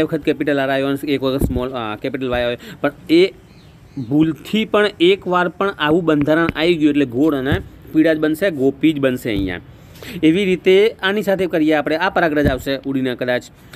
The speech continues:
તો પછી કેવું બનતું હશે? કેપિટલ આર, સ્મોલ આર, capital Y, small y, તો પણ બીજ કેવા બનતા હશે? ગોપી જ બનવાના છે. એટલે ટૂંકમાં આનું તમારે શું કરવાનું છે? આ ચાર પરાગરજ સાથે વારાફરથી ફલનની ક્રિયા કરવાની. એટલે આપણે આ ગોપી અને ગોપી બની ગઈ.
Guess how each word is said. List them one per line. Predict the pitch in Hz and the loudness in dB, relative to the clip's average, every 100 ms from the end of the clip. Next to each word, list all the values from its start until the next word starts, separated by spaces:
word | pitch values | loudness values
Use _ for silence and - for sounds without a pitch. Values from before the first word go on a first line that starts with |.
| - - | -18 0
તો | 175 165 | 2 4
પછી | 156 - | 2 0
કેવું | 175 180 | 2 4
બનતું | 170 160 | 4 2
હશે? | 160 151 | 0 0
કેપિટલ | 143 131 160 175 | 0 -2 -2 -2
આર, | 165 165 175 - - - - - | -2 -4 -6 -14 -20 -20 -20 -20
સ્મોલ | - 147 147 151 | -2 2 4 4
આર, | 147 143 - - - - - | 2 -2 -10 -20 -20 -8 -4
capital | 120 143 151 | -2 0 0
Y, | 151 151 156 - | 2 -2 -4 0
small | 143 139 135 | 2 4 2
y, | 131 127 - - | 0 -2 -12 -4
તો | 127 | 0
પણ | 143 143 | 2 2
બીજ | 139 | 2
કેવા | 156 143 | 2 0
બનતા | 139 143 135 | 0 2 0
હશે? | 143 | 0
ગોપી | 127 135 | -4 -4
જ | 135 | -2
બનવાના | 135 135 131 127 | -2 -2 -4 -6
છે. | 120 117 113 107 - | -8 -14 -14 -14 -6
એટલે | 151 156 | 2 2
ટૂંકમાં | 143 165 156 185 180 175 196 - 139 | 4 2 2 0 2 2 0 -4 -4
આનું | 143 151 196 165 180 202 | 0 2 4 2 2 0
તમારે | 151 151 170 | 0 0 -2
શું | 175 170 | -2 0
કરવાનું | 160 147 143 143 | 2 2 0 0
છે? | 143 135 | -2 0
આ | 139 139 | 0 -4
ચાર | 143 147 165 | -2 0 0
પરાગરજ | 185 156 147 147 | 2 2 2 0
સાથે | 143 165 | -2 0
વારાફરથી | 165 117 127 175 151 135 160 165 | 2 2 0 0 -2 -2 -2 0
ફલનની | 123 117 131 151 | 0 2 2 2
ક્રિયા | 110 104 | 0 0
કરવાની. | 131 139 92 78 82 - - - - | 0 0 -2 -6 -12 -20 -16 -14 -2
એટલે | 139 | 2
આપણે | 139 156 | 2 2
આ | - 143 147 | 0 0 2
ગોપી | 135 143 147 | 0 2 2
અને | 147 | 2
ગોપી | 139 120 143 | 0 0 0
બની | 139 151 | 2 4
ગઈ. | 160 | 2